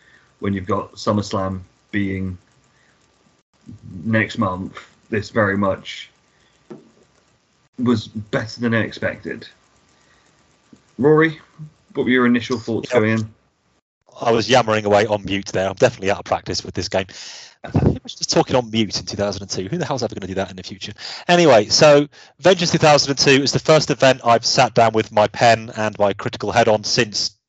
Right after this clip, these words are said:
Speaker 2: uh, the Royal Rumble in two thousand and two. And because of that, I had high hopes for it. It's the first thing I'd watched really closely, so I suppose it all could have gone pear-shaped. Maybe it is just the flushes of fatherhood that are still very much with me after ten weeks of it,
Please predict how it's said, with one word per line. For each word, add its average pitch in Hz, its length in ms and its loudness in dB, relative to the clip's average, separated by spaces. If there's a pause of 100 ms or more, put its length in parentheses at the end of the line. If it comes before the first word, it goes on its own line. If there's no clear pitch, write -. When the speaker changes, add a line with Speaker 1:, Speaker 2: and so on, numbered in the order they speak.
(420)
Speaker 2:
uh, 101 80 -2
the 98 100 -4
Royal 104 220 4
Rumble 113 280 -2
in 110 60 -10
two 113 120 -12
thousand 113 320 0
and 110 80 -10
two. 120 280 -2 (240)
And 131 80 -2
because 135 220 0
of 147 60 0
that, 143 140 4
I 143 140 6
had 147 80 6
high 139 220 4
hopes 147 380 0
for 92 280 -4
it. - 140 -10 (1120)
It's - 140 -12
the - 120 0
first 143 140 4
thing 139 80 0
I'd 127 100 4
watched 120 280 0
really 113 360 4
closely, 107 520 0
so 110 140 0
I 107 40 2
suppose 110 280 0
it 117 60 -6
all 113 140 0
could 113 140 -2
have 117 60 0
gone 117 160 0
pear-shaped. 123 640 2 (420)
Maybe 131 400 4
it 123 100 4
is 123 120 4
just 117 200 -4
the 123 60 -4
flushes 127 420 0
of 113 80 -2
fatherhood 123 480 2
that 123 160 0
are 113 40 -6
still 120 220 2
very 113 200 4
much 113 180 -2
with 117 160 -2
me 123 80 0
after 113 240 4
ten 120 240 0
weeks 120 240 2
of 123 100 4
it, 135 140 2